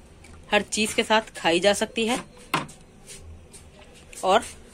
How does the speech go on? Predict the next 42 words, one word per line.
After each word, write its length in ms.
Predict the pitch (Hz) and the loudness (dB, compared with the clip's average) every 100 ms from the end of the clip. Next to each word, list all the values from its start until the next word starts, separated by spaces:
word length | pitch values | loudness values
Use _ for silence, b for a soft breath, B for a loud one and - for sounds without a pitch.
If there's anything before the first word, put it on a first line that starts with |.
| - - | -16 -6
बहुत 280 | 175 196 220 | 0 2 4
ही 60 | |
ज्यादा 280 | 190 165 233 | 4 4 2
मजेदार 380 | 233 165 165 160 | 0 0 4 2
लगती 340 | 160 151 - 156 | 2 -6 -8 -10
है। 340 | - - - - | -10 -18 -14 -8
इसे 180 | 180 185 | -6 -2
चाट 260 | 175 165 | 0 0
के 80 | - | -2
साथ 180 | 202 202 | 2 2
भी 120 | 185 208 | 2 -6
खा 160 | 196 | -4
सकते 280 | 190 202 - | -2 -4 -2
हैं, 200 | 190 202 | 0 0
रोटी 220 | 165 151 | -2 -4
पराठे 360 | 151 165 156 180 | -4 -2 -2 -2
के 100 | 202 | -6
साथ 180 | 202 196 | -2 -2
भी 120 | 196 | -4
खा 160 | 196 196 | -2 -2
सकते 260 | 185 180 202 | -2 -6 -4
हैं, 160 | 185 | -2
इसे 180 | 185 180 | -4 -8
किसी 220 | 185 202 | -10 -10
भी 80 | 185 | -10
किस्म 280 | - 151 175 | -10 -8 -6
के 100 | 160 | -4
रोल 260 | 156 165 185 | 0 0 0
के 80 | |
साथ 160 | 190 190 | -2 -2
भी 120 | 180 | -4
खा 160 | 208 202 | -4 -2
सकते 240 | 180 - | -4 -6
हैं। 200 | 196 214 | -4 -2
हम 180 | 208 190 | -2 -2
आपको 460 | 165 - - - - - B B - | -4 -6 -6 -2 -4 -6 B B -6
अभी 160 | 165 220 | -2 0
खा 220 | - - | 0 -2
के 120 | 165 170 | 0 -2
दिखाते 380 | 165 147 139 147 | -4 -6 -6 -6
हैं 200 | 147 139 | -6 -8
इसे। 240 | - - | -12 -18